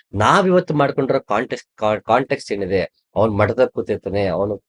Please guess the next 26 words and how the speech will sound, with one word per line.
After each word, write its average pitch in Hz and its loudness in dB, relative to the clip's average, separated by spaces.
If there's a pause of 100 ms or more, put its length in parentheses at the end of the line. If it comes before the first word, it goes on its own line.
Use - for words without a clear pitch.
(120)
ಕೇಶಮುಂಡನ 117 0
ಮಾಡಿಸ್ಕೊಂಡಿರ್ತಾನೆ, 98 -6
ಅವನು 110 2
ಕಾವಿ 127 4
ತೊಟ್ಕೊಂಡಿರ್ತಾನೆ, 101 -6
ಯಾವ್ದೋ 117 4
ಒಂದು 117 0
ಮತ-, 104 -4
ಮತವನ್ನೇ 123 0
ಅವನು, 123 -2 (280)
ಆ, 98 2
ಪ್ರಚಾರ 120 2
ಮಾಡ್ತಿರ್ತಾನೆ, 104 -2
ಅವನಿಗೊಂದು 113 2
ಅವಂದೇ 127 4
ಒಬ್ಬ 123 4
ಜಗದ್ಗುರು 120 0
ಒಬ್ಬ 117 -2
ಇರ್ತಾನೆ, 104 -4
ಅದನ್ನೇ 127 4
ಹೇಳ್ಕೊಂಡ್ 139 0
ಕೂತಿರ್ತಾನೆ, 127 -4
ಅವನು, 143 2
ಅವನು 175 2
ಸನ್ಯಾಸಿ 127 -4
ಅಲ್ಲ. 95 -4